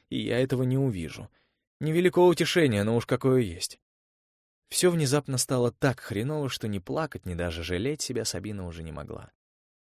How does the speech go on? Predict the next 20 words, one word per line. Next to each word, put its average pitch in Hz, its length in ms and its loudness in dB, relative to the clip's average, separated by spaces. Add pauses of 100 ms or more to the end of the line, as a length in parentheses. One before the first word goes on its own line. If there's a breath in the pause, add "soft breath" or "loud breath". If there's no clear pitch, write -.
(120)
Исследовала 170 640 0
внутреннее 160 480 -2
пространство 127 600 -4
на 117 100 -4
предмет 107 400 -4
стойкости, 90 880 -2
надежды 120 560 0
на 113 160 -2
благополучный 107 920 -2
исход - 640 -8
или - 200 -4
хотя 123 380 2
бы 113 180 -2 (400)
невыносимые 113 840 -2
муки, 107 420 -4
готовые 87 460 0
взорваться 85 520 -2
криком 95 460 -8
и 82 40 -8
слезами. 87 680 -10